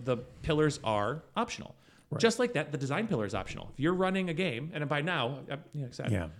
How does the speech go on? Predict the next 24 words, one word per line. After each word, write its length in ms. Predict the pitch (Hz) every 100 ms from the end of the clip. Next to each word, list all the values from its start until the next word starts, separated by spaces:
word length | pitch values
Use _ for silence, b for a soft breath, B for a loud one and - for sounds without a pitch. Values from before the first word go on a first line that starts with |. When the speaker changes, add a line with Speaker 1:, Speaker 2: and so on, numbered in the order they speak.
| -
Speaker 1:
you're 140 | 127 151
running 240 | 123 117
seven 240 | - 143 131
hundred 220 | 156 104
games 300 | 92 110 -
at 60 |
this 80 | -
Speaker 2:
Right. 120 | 113
Speaker 1:
point, 180 | 98 95
probably 280 | 110 101 104
in 60 | 104
the 60 |
future. 340 | 104 110 117 - B B
Speaker 2:
Right. 120 | 113 B B -
Speaker 1:
Um, 540 | 120 113 107 - - - -
you 140 | 120 147
don't 160 | 165
have 180 | 165 165
to 60 | 160
design 320 | 147 180 233
stuff. 380 | - 101 - - _ _ _ _ _
You 140 | 131 135
can 300 | 135 120 107
Speaker 2:
Right. 180 | 90